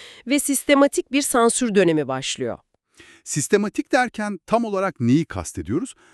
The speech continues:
Speaker 2: Nasıl işliyordu bu sansür mekanizması? Biraz açar mısınız?
Speaker 1: Türkiye'de basılan yabancı yayınlar için Dışişleri Bakanlığı'na bağlı Matbuatı Hariciye Müdürlüğü kuruluyor.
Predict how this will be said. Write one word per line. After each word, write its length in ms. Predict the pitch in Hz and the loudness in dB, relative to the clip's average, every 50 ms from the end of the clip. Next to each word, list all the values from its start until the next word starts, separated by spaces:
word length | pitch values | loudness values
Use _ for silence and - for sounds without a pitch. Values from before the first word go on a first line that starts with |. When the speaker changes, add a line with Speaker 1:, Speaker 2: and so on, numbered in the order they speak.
| _ _ - | _ _ -2
Speaker 2:
Nasıl 420 | 95 110 165 226 - - 320 294 | 0 0 2 2 2 2 2 2
işliyordu 440 | 262 - - - 185 156 147 139 127 | 2 0 -2 0 0 0 2 0 -2
bu 40 | 117 | -6
sansür 420 | - - - 107 101 90 - 107 | -6 -4 -4 -2 -2 -2 -2 -2
mekanizması? 840 | 95 92 85 80 - 92 80 76 69 71 78 76 - - - 202 247 - _ _ _ - | 0 0 0 0 -2 -2 -2 -4 -4 -6 -8 -8 -6 -6 -6 -6 -6 -8 _ _ _ -4
Biraz 200 | 127 151 139 113 | 0 0 0 0
açar 260 | 117 - - 226 254 | -2 -2 -2 -2 0
mısınız? 500 | 262 170 - - - 69 65 - - - _ - | 0 -2 -4 -6 -8 -10 -12 -12 -16 -20 _ -10
Speaker 1:
Türkiye'de 560 | - - 277 - - - 226 208 180 190 170 | -6 -6 -6 -4 -2 0 2 2 4 4 4
basılan 380 | 156 175 165 - 208 202 190 190 | 2 2 2 2 4 4 6 6
yabancı 520 | 180 175 170 165 165 180 185 202 214 262 | 6 6 4 4 6 6 6 6 4 4
yayınlar 460 | 277 247 220 202 190 180 180 175 165 156 | 4 6 6 6 6 6 6 6 4 4
için 300 | 151 - - 277 349 - _ _ - _ _ _ - | 2 2 2 2 2 0 _ _ -20 _ _ _ 2
Dışişleri 540 | 247 233 - 262 226 - - 202 185 185 170 | 2 2 4 2 0 2 2 2 2 4 4
Bakanlığı'na 680 | 175 170 - - 175 170 165 165 165 160 160 160 160 156 | 2 2 2 4 4 6 6 6 6 6 6 4 4 4
bağlı 320 | 175 175 170 175 208 277 | 6 6 6 6 6 6
Matbuatı 720 | 294 247 214 - - - - 202 196 196 196 202 - - 294 | 6 6 6 4 2 2 2 4 6 6 6 6 4 4 2
Hariciye 640 | 254 190 185 190 185 185 190 175 165 175 202 208 190 | 2 4 6 6 6 6 6 4 4 4 6 6 6
Müdürlüğü 520 | 170 156 139 143 151 147 139 139 143 139 | 6 4 4 2 0 0 0 0 -2 -2
kuruluyor. 580 | - - 160 143 139 131 135 139 131 156 233 | -2 -4 -4 -2 -2 0 2 4 4 4 4